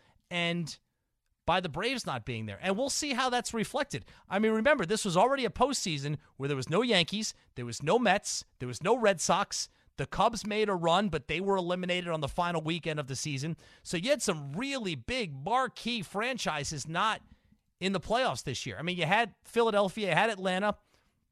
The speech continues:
you had the Dodgers, but look at the four teams that are left. Houston, all right, well, they're the team that everybody loves to hate. People act, that's probably good for ratings because people tune in to root against them. But Texas,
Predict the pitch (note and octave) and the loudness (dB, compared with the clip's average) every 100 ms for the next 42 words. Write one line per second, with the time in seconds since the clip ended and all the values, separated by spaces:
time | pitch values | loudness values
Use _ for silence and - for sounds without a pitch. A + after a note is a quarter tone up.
0 | _ _ _ _ - D#3 F#3+ G3 F3+ D#3+ | _ _ _ _ -4 4 4 4 0 0
1 | E3 D#3+ G#3+ - - - - F#3 - _ | 0 -2 -6 -8 -16 -10 2 2 2 _
2 | _ _ F#3 - A#3+ - B3+ B3+ - B3 | _ _ -2 -2 -2 -4 0 0 2 -2
3 | F3+ A3+ G#3 A#3+ - - _ _ - C3+ | 2 2 4 2 2 -6 _ _ -6 2
4 | C4+ B3+ D#3 D3 F#3+ _ A#3 A3+ G3 F#3+ | 2 2 -2 -4 -6 _ 4 6 6 2
5 | G3+ D#3 A#3+ B3+ - B3 G#3+ A3 G#3+ F#3+ | 0 2 0 0 -4 -2 0 2 2 2
6 | G3 E3 D#3+ D3+ G3+ - - A#3+ G#3+ G3+ | 2 2 -4 -4 -4 -6 -4 0 4 4
7 | F#3 G#3+ - B3+ G3+ D3 A3 F3 C#3 A2+ | 2 -4 2 4 4 2 -2 -2 -4 -6
8 | G#2 - D#3 D3+ A2+ - - G#3+ F#3+ - | -8 -10 -8 -6 -6 -6 -6 -4 -6 -4
9 | G3+ F3+ E3 E3 E3+ E3 E3 F3 - G#2 | -2 -2 -4 -2 -2 -2 -2 -4 -4 -8
10 | - _ _ _ _ - D#3 - G3+ - | -8 _ _ _ _ -4 -2 2 0 0
11 | B3 - - | -4 -4 -8